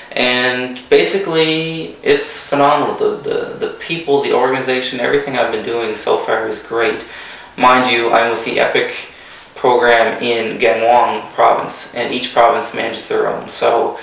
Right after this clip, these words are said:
I've heard that Gangwon is the best at taking care of their teachers. At any rate, I just wanted to give a general introduction, let you know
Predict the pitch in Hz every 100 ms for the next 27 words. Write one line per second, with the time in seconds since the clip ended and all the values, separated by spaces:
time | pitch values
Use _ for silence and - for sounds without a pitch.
0 | - - - 113 - 156 147 - - -
1 | - - 127 120 117 113 113 113 - 120
2 | - 107 - - - - - - - -
3 | - - - 120 117 - - 107 - 113
4 | - - - - - - - - 151 180
5 | 143 143 - - 180 170 160 139 143 -
6 | 139 151 143 139 127 123 131 127 - -
7 | - - 143 156 143 131 131 127 131 -